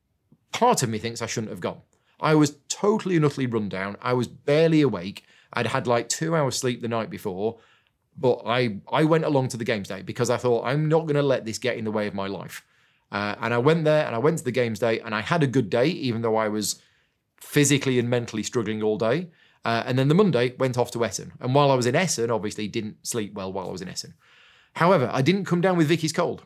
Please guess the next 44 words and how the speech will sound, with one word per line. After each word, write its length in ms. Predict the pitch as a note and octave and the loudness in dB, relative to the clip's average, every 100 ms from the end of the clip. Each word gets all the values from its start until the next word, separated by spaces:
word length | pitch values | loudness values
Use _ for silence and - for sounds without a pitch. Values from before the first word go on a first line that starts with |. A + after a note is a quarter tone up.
| _ _ _ _ - | _ _ _ _ 0
Yay! 680 | F#3+ G#3+ F3+ D#3+ B2+ G2+ E2+ - | 4 8 8 6 4 0 -6 -2
So 240 | C#3+ B2+ | 0 2
that's 260 | D3 F3 F#3 | 2 2 2
it. 140 | C3 | 2
Vicky 260 | C#3 D3+ C#3+ | 2 2 2
got 180 | C3+ | 2
a 60 | A#2 | 2
really 360 | A2 D#3 D#3 D3 | 4 4 6 4
bad 240 | C3+ C3+ | 0 0
cold 360 | D#3 C#3+ F#2+ - | 2 2 0 -2
just 240 | C3 C3 | -2 0
as 100 | B2+ | 0
I 100 | B2 | 2
was 180 | A#2 A#2 | 0 -2
leaving 260 | B2 A#2 | -2 -4
from 160 | G#2 A2 | -6 -4
Essen. 360 | B2 - F2 F#2 _ - _ - | -2 -4 -8 -18 _ -20 _ -2
And 100 | B2+ | 2
I, 180 | D3 C#3 | 2 0
I 140 | B2+ C#3+ | -2 -2
could 180 | C#3+ B2+ | 2 0
have 100 | G#2 | 4
gone 180 | E3 | 2
to 160 | C#3 C#3 | 2 0
Essen 420 | D3 F2+ G2 C#3 _ _ _ _ - | -2 -6 -12 -16 _ _ _ _ -4
and 200 | A#2+ A2 | -2 4
while 200 | C#3+ C#3+ | 6 6
I 60 | C3 | 4
was 160 | A#2 | 2
there, 240 | C#3+ G#2+ A2 | 0 0 -4
come 300 | - C3+ B2 | -2 0 2
down 240 | B2+ A#2+ | 0 0
with 140 | A#2 A2+ | -2 0
that 160 | A2 | -2
cold. 240 | - A#2+ G2 | 0 0 0
So 60 | |
I 60 | G#2+ | -4
was, 160 | G#2 G2+ | -4 -4
I 100 | B2+ | -2
was 120 | C3+ - | -2 -2
quite 300 | - D3 A#2+ | 0 0 2
worried 220 | B2+ G2+ | 0 0
about 240 | F#2 D#2+ | -4 -8
that. 220 | F#2 F#2 | -10 -14